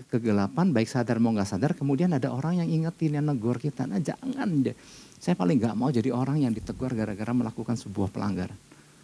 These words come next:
Tapi kita lah yang menjadi pengingat bagi orang-orang. Oke, nggak berlama-lama Bapak Ibu Saudara, bahwa Tuhan lagi ingatkan setiap kita bahwa ada ancaman spirit of slumber yang mencoba menyergap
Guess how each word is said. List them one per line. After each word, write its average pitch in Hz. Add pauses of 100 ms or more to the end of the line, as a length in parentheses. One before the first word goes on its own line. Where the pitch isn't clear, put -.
(360)
Tapi 127
kita 147
lah 143
yang 139
menjadi 113
pengingat 160
bagi 117
orang-orang. 104 (560)
Oke, 165
nggak 120
berlama-lama 110
Bapak 101
Ibu 95
Saudara, 98
bahwa 92 (1700)
Tuhan 127
lagi 113
ingatkan 107
setiap 98
kita 107 (140)
bahwa 107
ada 131
ancaman 123
spirit 120 (160)
of 104
slumber 117
yang 107
mencoba 107
menyergap 104